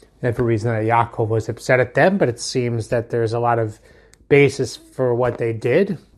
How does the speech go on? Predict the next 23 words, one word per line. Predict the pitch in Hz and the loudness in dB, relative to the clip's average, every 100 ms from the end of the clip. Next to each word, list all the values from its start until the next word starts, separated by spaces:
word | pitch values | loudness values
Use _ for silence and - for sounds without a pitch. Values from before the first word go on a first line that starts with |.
| - | -20
As | - | -16
far | - 120 113 | -4 -2 0
as | 113 | -2
the | |
exact | 113 113 120 117 113 - _ _ - | -4 0 0 0 -2 -8 _ _ -6
exactly | 120 120 120 - 127 | 0 4 2 2 0
why | 117 123 120 | 4 4 4
it | 120 | 4
was | 117 123 | 2 2
mutter | 135 131 123 | 2 2 0
for | - 123 | 0 0
them | 120 117 117 - - | 0 0 -2 -8 -6
to | 127 117 113 113 - - _ _ _ | -2 0 0 -2 -6 -20 _ _ _
take | - 127 | -2 -2
vengeance | 110 127 139 123 123 110 - - | 2 2 2 2 0 -2 -8 -8
on | 113 113 | -4 -4
the | 110 | -2
seemingly | - 135 123 120 | 2 2 2 0
ninety-nine | 117 120 120 113 113 | 0 0 0 -2 -4
percent | 117 - 123 113 110 - | -6 -8 -6 -6 -8 -6
of | 120 117 117 110 - | 2 4 4 0 -6
peaceful | - 127 - - 117 110 | -4 -4 -4 -6 -4 -4
Shechemites. | - - 123 120 165 233 233 | -6 -2 -2 0 -2 -2 -6